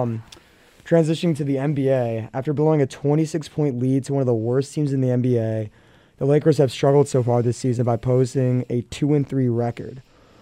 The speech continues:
What is wrong with this team, and do you think they'll be able to figure it out within the next month?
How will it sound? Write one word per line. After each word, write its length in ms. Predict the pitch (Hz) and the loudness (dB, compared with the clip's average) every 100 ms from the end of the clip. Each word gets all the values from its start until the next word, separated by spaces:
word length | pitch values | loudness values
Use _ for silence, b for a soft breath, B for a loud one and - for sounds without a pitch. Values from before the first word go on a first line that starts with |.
| b | b
What 160 | 135 165 | 2 6
is 120 | 185 | 6
wrong 200 | 151 151 | 6 6
with 100 | 160 | 4
this 140 | 160 - | 0 -2
team, 260 | 165 160 | 0 2
and 160 | 139 113 | 2 2
do 100 | 139 | 0
you 80 | 139 | 0
think 200 | 160 147 | 0 -2
they'll 80 | |
be 140 | 127 131 | 0 2
able 160 | 131 | 2
to 60 | 123 | 0
figure 300 | 135 131 131 | 0 2 2
it 80 | 123 | 4
out 280 | 123 123 120 | 4 2 2
within 320 | 123 131 123 | 0 2 4
the 60 | |
next 320 | 120 117 110 120 | 4 0 -4 -4
month? 340 | 113 113 - | -4 -6 -12